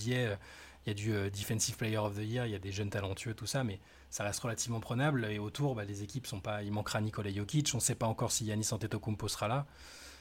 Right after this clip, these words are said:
Euh, je, voilà, j'ai l'impression que cette Coupe du Monde, elle est assez ouverte pour les Bleus et qu'il y a,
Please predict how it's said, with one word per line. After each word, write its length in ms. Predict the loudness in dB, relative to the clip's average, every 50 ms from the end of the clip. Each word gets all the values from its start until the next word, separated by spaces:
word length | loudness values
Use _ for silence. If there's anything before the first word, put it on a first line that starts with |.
| -20 -20 -20 -10 -6 -4
Euh, 360 | -2 0 0 -2 -2 -4 -4 -6
je, 120 | -6 -6 -4
voilà, 220 | -2 0 2 2 2
j'ai 120 | 2 2
l'impression 360 | 2 4 4 2 6 6 6
que 60 | 6
cette 240 | 8 6 4 2 -2
Coupe 160 | -6 -8 -6
du 100 | 0 2
Monde, 200 | 4 6 6 6
elle 120 | 4 2 0
est 20 |
assez 220 | -2 0 0 0 0
ouverte 280 | 2 4 4 2 2
pour 140 | 2 0 0
les 120 | 2 2
Bleus 200 | 2 4 6 6
et 60 | 6 6
qu'il 140 | 4 2
y 40 | 2
a, 200 | 2 2 0 -2